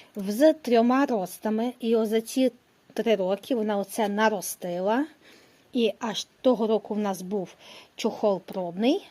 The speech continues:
бачите? А цього року от надумала вона випускати чохол. Я сподіваюсь, вона проквітне. Що ще у нас тут?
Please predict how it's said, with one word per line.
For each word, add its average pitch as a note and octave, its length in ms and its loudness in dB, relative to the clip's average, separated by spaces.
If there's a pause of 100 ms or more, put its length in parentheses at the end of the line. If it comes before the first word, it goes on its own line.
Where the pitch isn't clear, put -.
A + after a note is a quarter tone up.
бачите? G#3 460 -6 (440)
А G#3+ 180 -10
цього C4+ 280 -2
року C#4 240 -4
от F3 220 -8
надумала A3+ 560 -2
вона G#3 420 -8 (560)
випускати G3+ 520 -8
чохол. F#3+ 360 -6
Я F#3+ 140 -6
сподіваюсь, G3 720 -6
вона F#3+ 420 -10
проквітне. A#3 1160 -2 (1160)
Що - 440 -2
ще A#3 380 -4
у G3 160 -6
нас G3 380 -10
тут? - 380 -10